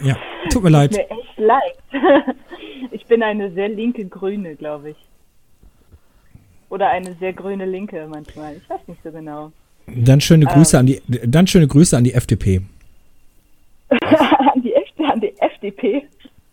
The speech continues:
Speaker 1: Ja, ich mein, du redest wie eine Linke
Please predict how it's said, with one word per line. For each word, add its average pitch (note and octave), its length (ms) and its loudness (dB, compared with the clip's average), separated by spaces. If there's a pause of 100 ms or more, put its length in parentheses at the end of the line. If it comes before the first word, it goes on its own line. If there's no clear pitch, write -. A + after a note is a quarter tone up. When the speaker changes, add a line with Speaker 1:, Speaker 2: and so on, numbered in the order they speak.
(680)
Speaker 1:
Ja, C3+ 160 4 (100)
ich A#2+ 180 -2 (420)
mein, C3 220 4
du B2+ 220 2 (380)
redest D#3+ 420 6
wie F3 80 6
eine F3+ 140 6
Linke A3 520 6